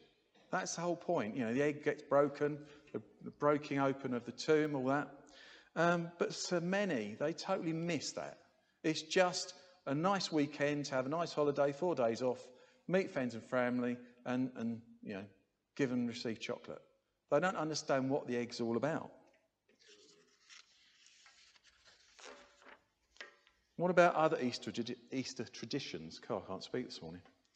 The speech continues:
For many Russians, Polish, and Slovenian Catholics, their Easter tradition is to sculpt a lamb made entirely of butter. The lamb represents this,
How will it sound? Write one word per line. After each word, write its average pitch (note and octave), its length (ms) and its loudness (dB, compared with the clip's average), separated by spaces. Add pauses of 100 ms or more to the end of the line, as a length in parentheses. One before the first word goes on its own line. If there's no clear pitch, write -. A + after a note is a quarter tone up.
(500)
For - 100 0
many E3+ 260 8
Russians, E3 520 4
Polish, D3+ 540 8
and C3+ 100 -2
Slovenian C3+ 580 2
Catholics, G#2+ 760 -4 (300)
their D3+ 200 4
Easter D#3 300 2
tradition C3 560 0
is A#2+ 180 -8
to - 100 -10
sculpt - 460 4
a C#3+ 40 4
lamb A2+ 400 4 (340)
made C3 240 4
entirely B2 460 2
of A#2 100 -4
butter. - 360 -2 (1700)
The B2 80 0
lamb D#3 240 8
represents C3+ 600 2
this, A#2 160 -6